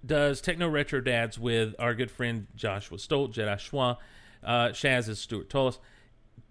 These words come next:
Do yourself a favor and check out Techno Retro Dads. Techno Retro Dads was ripped from the grasp of the Gulliverse by Retro Zap Network and Joey Tavano.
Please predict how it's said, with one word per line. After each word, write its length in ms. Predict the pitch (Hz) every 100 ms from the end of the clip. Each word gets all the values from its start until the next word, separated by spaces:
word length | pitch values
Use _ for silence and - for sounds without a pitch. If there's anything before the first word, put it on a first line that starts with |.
| - - 131
Do 100 | 156
yourself 560 | 190 202 202 - 175 160
a 80 |
favor 300 | 156 135 120
and 100 | 120
check 180 | 107 131
out 160 | 123 107
Techno 280 | 135 110 117
Retro 340 | 110 104 110
Dads. 320 | 101 95 85
Techno 380 | - 175 180 226
Retro 420 | 196 190 - 180
Dads 560 | 156 117 110 104 98 - - - - -
was 760 | 117 127 131 123 120 107 - - - - - _ - - - - 143
ripped 360 | 139 170 185
from 200 | - 170
the 80 | 151
grasp 400 | 135 135 135 -
of 60 | 117
the 60 |
Gulliverse 680 | 117 123 120 110 104 104 107
by 560 | 113 117 120 120 110 110 - - - - -
Retro 460 | 110 123 123 131 113
Zap 280 | 117 110
Network 500 | 110 117 - 101 87 -
and 120 | 113
Joey 240 | 104 110 107
Tavano. 500 | 104 104 104 95